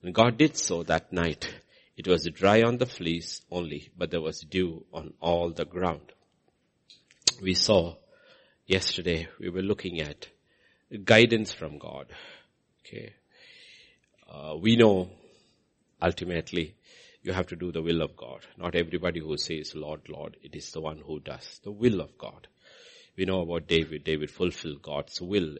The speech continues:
in his lifetime, in his generation. He served his generation according to the will of God.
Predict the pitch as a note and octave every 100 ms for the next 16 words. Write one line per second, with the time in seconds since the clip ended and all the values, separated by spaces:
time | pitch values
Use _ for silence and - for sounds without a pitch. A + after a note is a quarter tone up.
0 | - D#2 D#2 D2+ - D2 D2 - - C#2+
1 | - _ - D#2 E2 - D#2 C#2 C#2+ D2+
2 | - - - F2 - - G2+ F#2 D#2+ D2
3 | D2+ D2 D#2+ D#2 - D2+ - - G#2+ G#2+
4 | G2 F2+ E2 D2 D2 E2 D2+ B1+ - B1+
5 | A1